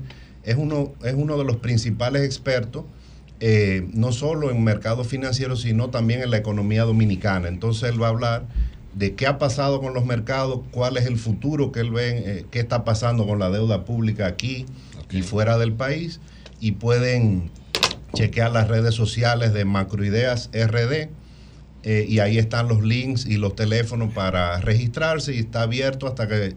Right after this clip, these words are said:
Speaker 1: llenemos
Speaker 2: Señor,
Speaker 1: el cupo.
Speaker 2: perfecto. Magín, empecemos con esta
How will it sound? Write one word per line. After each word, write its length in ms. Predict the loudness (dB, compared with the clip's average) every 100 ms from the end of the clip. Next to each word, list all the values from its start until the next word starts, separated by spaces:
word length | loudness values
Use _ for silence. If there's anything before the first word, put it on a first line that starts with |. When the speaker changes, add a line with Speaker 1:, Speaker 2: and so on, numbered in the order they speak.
| -4
Speaker 1:
llenemos 280 | 0 2 4
Speaker 2:
Señor, 120 | 4
Speaker 1:
el 80 | 2
cupo. 240 | -2 -6
Speaker 2:
perfecto. 320 | -6 -4 -4 -6 -14 -16 0
Magín, 220 | 4 4
empecemos 460 | 4 4 4 4 0
con 180 | 0 0
esta 220 | -4